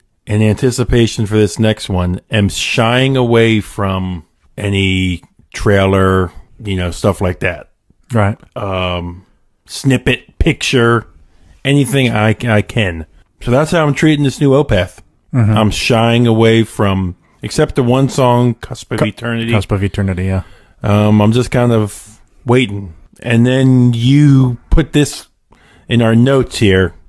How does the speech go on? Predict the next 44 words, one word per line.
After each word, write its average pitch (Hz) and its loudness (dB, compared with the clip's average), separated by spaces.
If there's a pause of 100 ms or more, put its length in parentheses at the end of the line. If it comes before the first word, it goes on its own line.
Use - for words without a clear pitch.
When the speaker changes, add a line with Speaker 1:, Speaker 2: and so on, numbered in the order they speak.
(260)
Speaker 2:
<laughs> - 0 (340)
Speaker 1:
And 123 4
you 127 4
sent 160 0
me, 156 2
you 170 2
know, 127 0 (120)
you 131 -2
put 180 2
it 185 6
in 180 4
the 170 4
notes, 143 0
and 127 0
then 117 0
last 123 0
week 117 -2
you 110 -10
sent 120 -4
me 117 0
the, 110 0 (160)
the 110 -2
text - -4
saying, 98 -6
"Ah, 123 -2
it's" - -10 (120)
Speaker 2:
It's, - -10
it's 214 -8
eh. 175 -2 (800)
Speaker 1:
You 160 -2
said 175 -2
I 143 2
would 131 2
like 95 -2
it, 92 -4
though, 101 0
so 104 0
I 107 -2 (260)
Speaker 2:
I 196 2
think 196 0
you'll 180 4
like 131 2
it 131 -2
because, 117 0